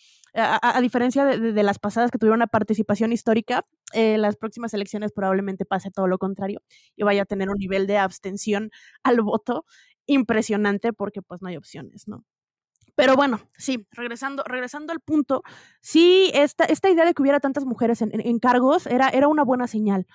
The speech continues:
Pero ¿de qué sirve tener a tantas mujeres en estos puestos si al final, aunque ellas mismas se estén posicionando en contra de lo que está haciendo el partido, al partido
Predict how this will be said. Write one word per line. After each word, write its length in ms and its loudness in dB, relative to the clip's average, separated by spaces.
Pero 260 4
¿de 120 0
qué 120 0
sirve 480 4
tener 220 0
a 60 2
tantas 280 -2
mujeres 380 -2
en 120 -2
estos 280 -2
puestos 500 0
si 160 0
al 140 4
final, 420 0
aunque 380 2
ellas 260 2
mismas 380 0
se 40 -2
estén 240 -4
posicionando 560 -2
en 80 -6
contra 300 0
de 60 4
lo 100 2
que 80 -2
está 200 -2
haciendo 360 0
el 80 2
partido, 580 0
al 160 2
partido 560 0